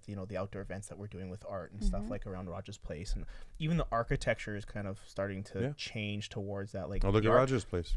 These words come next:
Speaker 1: Yeah, and, like, and, like, you know, the art gallery was one of the big, for me, like, I do a lot of construction in the city, so,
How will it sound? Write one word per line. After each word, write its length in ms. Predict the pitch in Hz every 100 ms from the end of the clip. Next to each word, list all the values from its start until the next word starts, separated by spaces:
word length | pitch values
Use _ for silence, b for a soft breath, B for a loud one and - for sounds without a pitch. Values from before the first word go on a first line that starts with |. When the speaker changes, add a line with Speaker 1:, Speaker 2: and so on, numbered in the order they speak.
| -
Speaker 1:
Yeah, 220 | 180 123
and, 120 | 135 143
like, 140 | 139 190
and, 100 | 151
like, 160 | 139 - -
you 80 |
know, 200 | 139 110 -
the 100 | 131
art 120 | 117
gallery 240 | 127 113 113
was 180 | 104 -
one 120 | 107
of 40 |
the 80 | 101
big, 300 | 101 98 92 - -
for 140 | 131
me, 160 | 131 131
like, 180 | 117 107
I 80 | 113
do 120 | 110
a 20 |
lot 140 | 101
of 60 | 98
construction 400 | - - 107 -
in 40 | 117
the 60 |
city, 240 | - 123 139
so, 300 | - 95